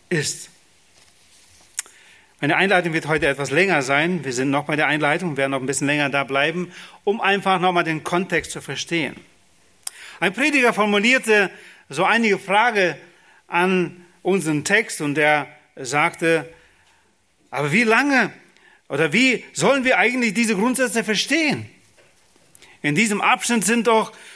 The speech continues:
Forderungen unmöglich, äh, zu halten. Bedeutet das etwa, dass ich jedes Mal die andere Wange hinhalten muss, wenn we-, jemand mich ins Gesicht schlägt?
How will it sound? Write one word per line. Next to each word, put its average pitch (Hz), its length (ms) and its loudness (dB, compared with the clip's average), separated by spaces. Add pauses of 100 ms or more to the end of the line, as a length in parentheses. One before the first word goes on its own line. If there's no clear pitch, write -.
Forderungen 233 800 2 (180)
unmöglich, 254 760 0 (380)
äh, - 100 -6 (440)
zu 165 220 -2
halten. 214 460 -2 (840)
Bedeutet 220 540 0
das 208 140 -2
etwa, 247 560 2 (360)
dass 180 200 0
ich 185 240 0
jedes 254 360 0
Mal 233 460 2 (1200)
die 135 80 -8
andere 180 340 0
Wange 220 440 2 (460)
hinhalten 196 600 0
muss, 277 340 0 (1120)
wenn 135 180 -4
we-, 139 360 0
jemand 147 320 -2
mich 143 200 -4
ins 117 160 -8
Gesicht 123 300 -4
schlägt? 240 420 -4